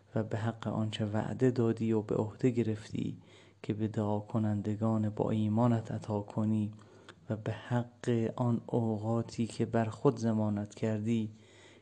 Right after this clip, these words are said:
که در آن دعای دعا کنندگان را اجابت فرمایی. ای شنواترین شنوندگان و ای بیناترین بینایان و ای سریعترین حساب کنندگان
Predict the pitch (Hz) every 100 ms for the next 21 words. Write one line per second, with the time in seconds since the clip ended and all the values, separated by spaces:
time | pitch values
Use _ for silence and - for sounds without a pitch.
0 | - 117 107 107 117 110 107 - - -
1 | - 117 120 117 117 110 117 113 110 107
2 | 117 110 107 107 110 117 117 110 110 113
3 | 107 110 113 127 - - 107 107 104 110
4 | 107 107 - - - - - - - 113
5 | 110 107 - 117 120 120 123 123 127 120
6 | 123 123 117 120 117 113 113 110 110 110
7 | 110 107 107 - 117 107 117 117 117 117
8 | - 117 110 110 107 110 110 107 107 107
9 | 110 107 104 104 - - - - - -
10 | - - - - 127 117 120 - 113 113
11 | 113 113 113 113 110 110 113 110 107 104
12 | 107 110 104